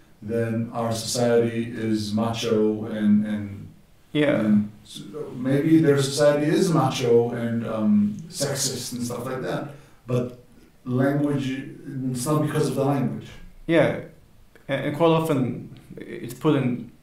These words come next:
Speaker 2: the cart before the horse, so to speak. So, like, like, the reason why people act in a,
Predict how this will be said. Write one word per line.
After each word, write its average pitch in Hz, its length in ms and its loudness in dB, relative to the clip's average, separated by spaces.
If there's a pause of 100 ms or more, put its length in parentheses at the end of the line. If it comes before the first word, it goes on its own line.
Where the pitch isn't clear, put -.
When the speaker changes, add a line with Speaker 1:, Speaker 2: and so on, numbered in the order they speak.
(480)
Speaker 2:
the 117 80 -12
cart 123 520 0
before 123 300 -4
the 120 80 -4
horse, 123 300 -2
so 120 140 -4
to - 60 -8
speak. - 240 -10
So, - 160 -4
like, - 300 -2 (320)
like, 117 120 -10
the 147 120 4
reason 147 260 6
why 123 440 0 (440)
people 123 540 -6
act 123 340 -4
in 117 80 -6
a, 107 280 -6